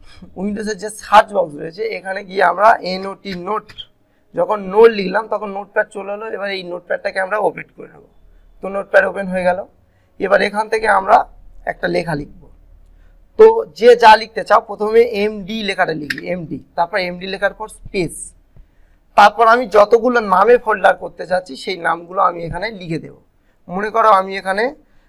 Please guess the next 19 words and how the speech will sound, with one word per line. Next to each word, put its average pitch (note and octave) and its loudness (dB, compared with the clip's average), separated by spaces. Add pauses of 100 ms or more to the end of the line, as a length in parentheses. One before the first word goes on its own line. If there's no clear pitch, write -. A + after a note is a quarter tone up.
(240)
আম, - -20
রমেশ F#3 0
নামে F#3 -2
একটা F3+ -4
folder E3+ -6
তৈরি E3 -6
হয়েছে, E3 -2
তাহলে F3+ -4
রমেশ। E3 -6 (2500)
আমি A3 -2
অন্য G#3+ 0
একটি G#3 -4
নামে F#3 -4
করতে F3+ -10
যাচ্ছি, F3 -6
মনে F3 -12
করো, F#3+ -2 (580)
আহ, C#3+ -20 (1700)
রাম। D#3 -4